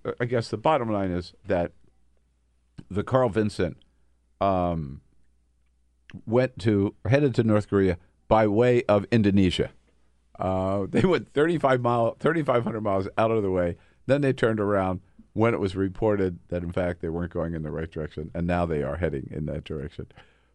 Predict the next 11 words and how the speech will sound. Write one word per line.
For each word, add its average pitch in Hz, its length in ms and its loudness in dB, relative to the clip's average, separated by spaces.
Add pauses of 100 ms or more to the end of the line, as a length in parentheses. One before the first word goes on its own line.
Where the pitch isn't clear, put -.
(200)
Pretty 110 440 -2
embarrassing 76 640 -6
moment 64 300 -10 (140)
for 69 340 -10
the 67 160 -14
whole, 73 360 -14 (140)
the - 120 -12
whole 82 640 -8
operation. 73 720 -8 (300)
Uh, 90 200 -2 (100)
even 143 480 -2